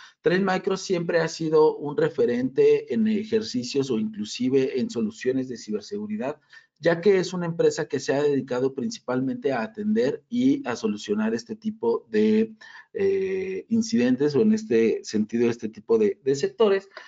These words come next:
Y pues bueno, ha tenido más de treinta años en el mercado. Tengan la certeza que para los que están iniciando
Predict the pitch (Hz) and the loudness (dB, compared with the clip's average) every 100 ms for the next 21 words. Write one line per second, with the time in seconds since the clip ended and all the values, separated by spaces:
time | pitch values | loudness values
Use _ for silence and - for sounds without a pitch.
0 | - - 214 220 220 226 185 - 165 180 | -10 -4 2 2 4 2 2 0 -2 -2
1 | 175 165 160 147 151 151 143 135 139 120 | -4 -4 -4 -6 -8 -4 -2 -2 -4 -6
2 | 123 131 135 120 110 104 - 120 131 147 | -6 -8 -8 -6 -4 -6 -8 -4 0 -2
3 | - 135 131 139 143 156 110 113 110 107 | 2 2 2 -2 -4 -8 -6 -6 -6 -8
4 | 123 123 131 - 113 107 - 110 113 113 | -8 -8 -10 -4 -2 -2 -4 -4 -2 -2
5 | - 117 110 _ _ _ _ - - - | -6 -12 -14 _ _ _ _ -4 -4 -2
6 | 147 151 170 - 131 131 110 - 151 147 | -2 -2 -4 -8 -2 0 0 0 -2 0
7 | 110 104 | 0 -2